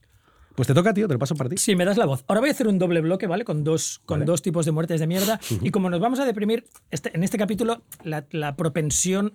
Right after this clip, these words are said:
Speaker 2: a la, a la bajona y la depresión es, es elevada.
Speaker 1: Ujú.
Speaker 2: Por tanto, voy a poner una canción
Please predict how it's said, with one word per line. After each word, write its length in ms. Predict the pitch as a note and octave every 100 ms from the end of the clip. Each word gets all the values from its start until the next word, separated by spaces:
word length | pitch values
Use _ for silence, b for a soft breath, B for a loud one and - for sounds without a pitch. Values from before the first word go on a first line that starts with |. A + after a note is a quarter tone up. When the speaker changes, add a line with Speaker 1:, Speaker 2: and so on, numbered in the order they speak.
| -
Speaker 2:
a 100 | F3
la, 380 | D#3+ D3+ C#3+ -
a 120 | - D3
la 120 | C#3+
bajona 420 | C3+ C#3 E3 F#3
y 40 | F3
la 80 | D#3
depresión 440 | D#3 D3 F#3+ F3+
es, 180 | D#3 D#3+ -
es 100 | C#3+
elevada. 480 | D3+ D#3 F3 F#3 A3+
Speaker 1:
Ujú. 260 | F#2+ C3+ -
Speaker 2:
Por 120 | E3+
tanto, 220 | F3+ F#3+
voy 80 | G#3
a 60 | G#3
poner 100 | G3+
una 120 | G3+
canción 440 | F#3+ E3+ G#3+ A3